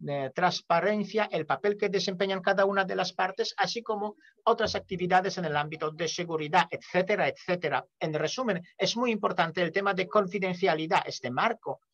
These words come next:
lo que garantiza es un control de los sistemas de tratamiento de datos,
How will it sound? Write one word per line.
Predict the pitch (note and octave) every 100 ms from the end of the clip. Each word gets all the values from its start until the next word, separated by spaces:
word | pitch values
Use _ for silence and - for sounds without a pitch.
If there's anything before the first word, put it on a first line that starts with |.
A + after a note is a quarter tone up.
| _ -
lo | E3 D#3+
que | D#3+
garantiza | D#3 D#3+ D3+ D3 D3 A3 G3+ D3 C#3 -
es | C#3 D3+ - - -
un | G3 F3+ F3+
control | F3 D#3+ D#3 D3 - F3+ A3 F#3
de | E3
los | D#3+ D#3+
sistemas | - - E3+ D3 - G#3+ G3 D#3+ - D#3+
de | D3+
tratamiento | D#3 D3+ D#3 G3 F#3+ E3
de | D#3+
datos, | D#3 D3+ - G3+